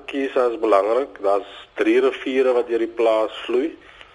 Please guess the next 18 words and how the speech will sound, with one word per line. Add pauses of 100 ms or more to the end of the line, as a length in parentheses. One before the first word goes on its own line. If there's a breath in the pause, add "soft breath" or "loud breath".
(160 soft breath)
Die
Eerste
Rivier,
Blaauwklippen
en
die
Bonte
Rivier. (400 soft breath)
Die
Eerste
Rivier (160)
se
water
is (100)
redelik
erg
besoedel
deur